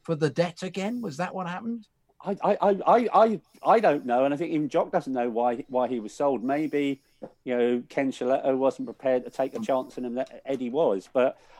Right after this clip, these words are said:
Speaker 2: I think Jock is a key part of the seventy-five, seventy-six
Speaker 1: Yeah.
Speaker 2: season.
Speaker 1: Yeah.
Speaker 2: I think only when he comes into the side,
Speaker 1: Yeah.
Speaker 2: um, and the, the number of games Jock played, and you look at, other than Ray Wilkins, Ray Wilkins was top scorer that year, but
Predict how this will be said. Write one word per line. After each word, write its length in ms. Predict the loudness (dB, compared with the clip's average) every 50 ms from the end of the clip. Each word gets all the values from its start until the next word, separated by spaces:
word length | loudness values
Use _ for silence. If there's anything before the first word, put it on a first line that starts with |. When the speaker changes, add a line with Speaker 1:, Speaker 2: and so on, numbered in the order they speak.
| -2
Speaker 2:
I 80 | 0 0
think 180 | 0 0 -4 -6
Jock 380 | -2 2 2 2 2 -2 -10 -18 _ _ _ -6
is 120 | -4 -4
a 60 | -4 -4
key 300 | -4 -2 -2 -2 -2 -4
part 320 | -2 0 2 2 2 0
of 60 | -2 -6
the 60 | -6
seventy-five, 580 | -4 -4 -6 -6 -6 -6 -4 -2 0 -2 -2 -4
seventy-six 640 | -6 -8 -6 -6 -10 -10 -10 -12 -14 -14 _ -8 -4
Speaker 1:
Yeah. 80 | -2
Speaker 2:
season. 320 | -2 -2 -2 -2 -4 -6 -8 _ _ _ _ _ -2
Speaker 1:
Yeah. 80 | -2
Speaker 2:
I 20 | 0
think 140 | 0 0 2
only 200 | 2 2 2 2
when 160 | 0 0 2
he 120 | 2 0 0
comes 280 | 0 -2 -2 -2 -2
into 200 | -2 -4 -4 -4
the 100 | -6 -8
side, 540 | -6 0 2 4 4 4 2 0 -4 -10 -14 _ _ _ _ _ _
Speaker 1:
Yeah. 140 | -6 -4 0
Speaker 2:
um, 380 | 2 2 2 2 2 0 -4 -6 _ _ _ -2
and 240 | 0 0 0 0
the, 100 | 0 -2 -4
the 180 | -2 -4 0
number 240 | 0 0 0 0 -4
of 80 | -4 -4
games 340 | -4 -2 -2 -2 -4 -6 -4
Jock 320 | -2 -2 -2 -2 -6 _
played, 480 | 0 2 2 2 0 -2 -6 -12 -18 -20 -20 -20 _ _ _ _ _ -8 -6
and 120 | -2 0
you 120 | 0 2 0
look 180 | 0 0 0
at, 120 | -2 -4 _ _ -4
other 220 | -2 -2 0 0
than 100 | 0 0
Ray 160 | 2 2 2 2
Wilkins, 460 | 4 4 4 2 2 0 -4 -4 -2
Ray 160 | 0 0 0
Wilkins 500 | 0 -2 -4 -4 -8 -12 -12 -12 -16 -20 _ _ _ _ -20
was 100 | -18 -6
top 220 | -6 -6 -6 -6
scorer 300 | -6 -4 -2 -2 -2 -2
that 200 | -2 -4 -6 -6
year, 280 | -10 -12 -12 -12 -14 _ _ _ _ _ _ _ _ 2
but 320 | 4 4 4 4 0 _